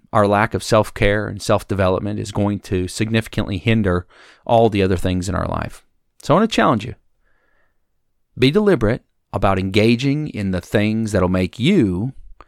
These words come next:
a better person, a better friend, uh, a better, a better parent, a better husband, a better wife, uh,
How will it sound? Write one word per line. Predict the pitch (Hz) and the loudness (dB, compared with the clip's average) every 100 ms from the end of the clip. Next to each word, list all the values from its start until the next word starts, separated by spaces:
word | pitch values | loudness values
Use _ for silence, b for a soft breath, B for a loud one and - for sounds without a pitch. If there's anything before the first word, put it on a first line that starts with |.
| b b _ _ _ | b b _ _ _
a | 104 | -6
better | 98 90 | -4 -4
person, | - 110 113 - 135 135 b b b - | -4 -4 -2 -4 -6 -8 b b b -8
a | 104 | -2
better | 98 87 | 0 -2
friend, | - 117 113 117 110 104 _ _ _ _ - | 0 0 2 0 -2 -8 _ _ _ _ -12
uh, | 110 | -6
a | 104 | -2
better, | 98 92 87 - | 0 0 -2 -6
a | - | -8
better | 101 95 | 0 0
parent, | 82 - 117 117 113 | 0 0 2 0 -2
a | |
better | 104 87 | -4 -4
husband, | 85 107 110 101 | 0 -2 0 -6
a | |
better | 92 87 87 | -4 -6 -4
wife, | 90 95 101 - - b b b b b - | -2 -2 -2 -8 -20 b b b b b -10
uh, | - | -10